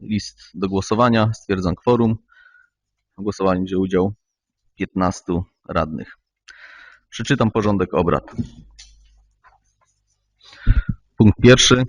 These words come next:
Otwarcie, odczytanie porządku obrad. Punkt drugi. Przyjęcie protokołu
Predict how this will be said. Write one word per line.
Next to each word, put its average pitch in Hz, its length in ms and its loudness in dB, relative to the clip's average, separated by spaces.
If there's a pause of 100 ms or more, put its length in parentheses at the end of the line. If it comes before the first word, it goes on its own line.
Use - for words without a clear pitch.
Otwarcie, 117 480 -2
odczytanie 101 440 -2
porządku 95 400 -4
obrad. 78 340 -4 (280)
Punkt 101 160 -4
drugi. 131 360 0
Przyjęcie 113 380 2
protokołu 113 640 4